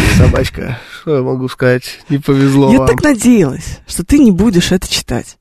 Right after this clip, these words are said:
Speaker 1: Напрасно ты надеялась.
Speaker 2: Я каждый раз, каждый раз я где-то в глубине души думаю, ну нет, ну что-то человеческое в нем, оно могло остаться.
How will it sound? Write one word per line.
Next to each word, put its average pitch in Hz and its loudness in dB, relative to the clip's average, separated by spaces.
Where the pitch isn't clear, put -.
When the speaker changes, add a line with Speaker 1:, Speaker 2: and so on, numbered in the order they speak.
Speaker 1:
Напрасно 120 -10
ты - -20
надеялась. - -6
Speaker 2:
Я 226 2
каждый 311 2
раз, 233 0
каждый 294 2
раз 185 0
я 131 -6
где-то 180 -4
в 175 -2
глубине 190 2
души 226 -2
думаю, 180 4
ну 196 6
нет, 220 4
ну 151 0
что-то - -8
человеческое 180 0
в - -4
нем, 135 -2
оно 147 0
могло 214 0
остаться. - -8